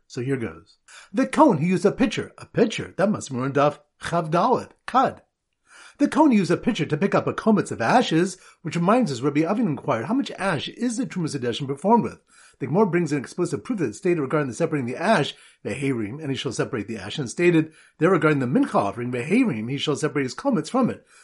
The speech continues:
So just as by the Mincha he separates the amount of his kometz, so too here he separates the amount of his kometz. Rashi explains that we don't require exactly this amount for the Trumas Hadeshin because it's impossible for the Kohen to put his hand into the heap of ash, which contains burning embers.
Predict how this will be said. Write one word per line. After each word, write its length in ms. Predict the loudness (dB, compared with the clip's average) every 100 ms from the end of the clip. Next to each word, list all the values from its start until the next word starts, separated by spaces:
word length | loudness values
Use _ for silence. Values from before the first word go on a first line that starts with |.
| _
So 160 | -2
just 260 | 4 4 2
as 60 | 0
by 140 | 0
the 140 | 0
Mincha 320 | 2 2 2 0
he 100 | -2
separates 380 | 0 0 0
the 80 | 0
amount 240 | 0 0 -2
of 60 |
his 120 | -6
kometz, 460 | 0 2 4 0 -2 _ _ _
so 240 | 2 2
too 180 | 4 0
here 200 | 4 2
he 60 | 2
separates 380 | -2 -2 -2
the 60 | -2
amount 360 | -4 -4 -10 -16
of 160 | -12
his 120 | -12
kometz. 380 | 0 2 4 2
Rashi 200 | -2 -2
explains 600 | -8 -4 -2 0 -2 -4 -12 -20 _
that 80 | -12
we 80 | 0
don't 180 | 2 2
require 320 | 0 2 2
exactly 460 | 2 0 0 0 -2
this 140 | -2
amount 200 | -2 -2
for 60 | -4
the 100 | -4
Trumas 260 | -4 0
Hadeshin 240 | 2 2 2
because 240 | -2 -2
it's 140 | -2
impossible 840 | -2 -2 2 4 4 0 0 -2 -10 -20 -20 _
for 60 |
the 60 | -4
Kohen 180 | 2 2
to 60 |
put 120 | 2 -2
his 120 | -4
hand 380 | 0 2 2 0
into 200 | -6 -6
the 80 |
heap 160 | -8 -8
of 80 | 0
ash, 360 | 2 2 -2
which 160 | -6 -6
contains 560 | -6 -6 -2 -2 -2 -4
burning 320 | -8 -6 -4
embers. 400 | -2 -4 -10